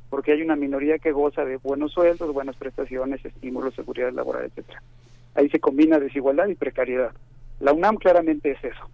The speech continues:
eh, claramente está en ese, en esa categoría.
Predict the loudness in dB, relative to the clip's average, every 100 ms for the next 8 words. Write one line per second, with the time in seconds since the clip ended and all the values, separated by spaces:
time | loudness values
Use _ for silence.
0 | -16 -2 0 0 -2 -2 -2 -2 -4 -4
1 | -4 -4 -4 -6 -10 -14 -20 -20 -16 -8
2 | -4 -2 -2 -4 -4 -4 -4